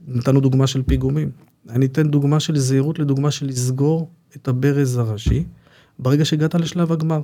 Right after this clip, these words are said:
הרי מה קורה, נכון? יש לנו שלד וכולי, כל הזמן משפריצים, אה, מצינור, להשפיע וכולי.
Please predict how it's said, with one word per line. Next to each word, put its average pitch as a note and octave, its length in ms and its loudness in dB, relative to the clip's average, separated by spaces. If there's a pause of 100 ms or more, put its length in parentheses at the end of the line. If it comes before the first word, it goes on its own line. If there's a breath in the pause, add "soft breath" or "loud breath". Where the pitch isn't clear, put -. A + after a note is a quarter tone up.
הרי C3+ 180 -2
מה D3+ 120 2
קורה, C3 260 0
נכון? D3 300 0
יש C3 120 -2
לנו A#2 240 2
שלד F3 460 4
וכולי, C#3+ 380 0
כל C3 120 0
הזמן C3+ 180 2
משפריצים, C3 540 -2
אה, B2 140 0
מצינור, C#3+ 680 2
להשפיע B2 400 -4
וכולי. B2 260 -8